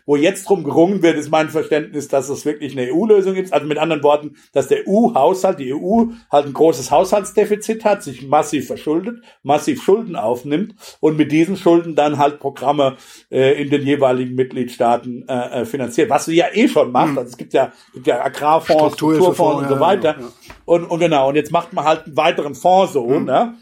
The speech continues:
Speaker 1: Und, äh, äh, und, und parallelisiert das im Grunde genommen, äh, mit dem, was die E U macht. Und das ist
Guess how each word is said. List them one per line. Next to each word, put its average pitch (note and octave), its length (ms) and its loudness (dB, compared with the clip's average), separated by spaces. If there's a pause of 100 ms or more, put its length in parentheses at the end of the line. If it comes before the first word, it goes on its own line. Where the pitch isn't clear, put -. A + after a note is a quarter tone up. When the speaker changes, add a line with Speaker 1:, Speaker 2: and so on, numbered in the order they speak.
(260)
Speaker 1:
Und, E3+ 460 -2
äh, D#3 680 2
äh, - 60 -6
und, D#3+ 200 2
und D3+ 300 -10
parallelisiert E3 800 2
das A#2 160 -8
im G#2+ 100 -18
Grunde A2+ 280 -6
genommen, G2 420 -18
äh, A#2+ 160 -2
mit B2 280 -10
dem, C3 140 0
was B2 160 0
die B2+ 120 -14
E - 20 -12
U A2+ 80 -12
macht. A2 160 -16
Und C3 100 -6
das E3+ 160 2
ist G3 160 -12